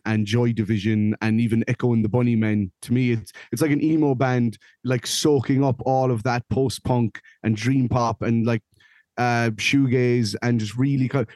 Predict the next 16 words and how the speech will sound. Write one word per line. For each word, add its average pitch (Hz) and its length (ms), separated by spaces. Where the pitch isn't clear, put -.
but - 140
still 156 340
stay, 160 380
maintaining 143 880
this, 120 240
like, 127 240
very 135 240
much 135 380
emo 135 760
front, 135 460
you 127 80
know, 123 200
the 123 100
lyrics 131 360
are 123 60
really 127 840